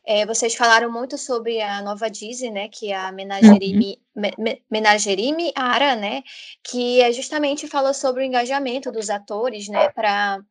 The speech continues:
Speaker 1: promover lives, pra interagir com, com o público, enfim. Só que, no, na verdade, é, é, essa, essa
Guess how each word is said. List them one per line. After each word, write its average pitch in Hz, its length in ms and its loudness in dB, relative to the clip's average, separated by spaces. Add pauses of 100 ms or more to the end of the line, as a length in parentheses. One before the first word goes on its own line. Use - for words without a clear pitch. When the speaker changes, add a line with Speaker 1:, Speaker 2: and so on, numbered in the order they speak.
(240)
Speaker 1:
promover 240 520 0
lives, 208 880 -2 (280)
pra 220 180 2
interagir 233 800 -4
com, 220 360 -8
com 214 160 -6
o 208 80 -10
público, 226 600 0
enfim. 240 360 -2
Só 247 200 4
que, 277 120 0
no, 285 160 2
na 262 180 8
verdade, 262 580 0 (280)
é, 214 1080 2
é, 185 40 -12 (680)
essa, 226 400 4 (100)
essa 233 680 -2